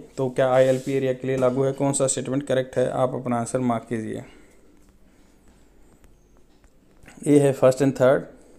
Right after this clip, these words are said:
बी है सेकंड, सी है थर्ड और डी है first, second and third। तो इसका सॉल्यूशन बी है, inner line permit is a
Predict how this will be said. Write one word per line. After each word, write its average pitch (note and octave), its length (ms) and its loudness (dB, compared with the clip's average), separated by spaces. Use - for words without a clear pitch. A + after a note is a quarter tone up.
बी C#3+ 280 2
है D3 100 4
सेकंड, C3 480 0
सी C#3+ 180 0
है C#3 140 4
थर्ड C#3 320 2
और D3 180 -2
डी C#3 140 0
है C#3+ 160 2
first, C3+ 320 2
second B2 260 2
and B2+ 180 -2
third। A#2 260 0
तो C3+ 100 0
इसका C#3 160 0
सॉल्यूशन B2+ 460 0
बी C#3+ 160 0
है, B2 300 -2
inner E3+ 340 2
line D3 380 4
permit B2 380 2
is C3 100 0
a D3 80 2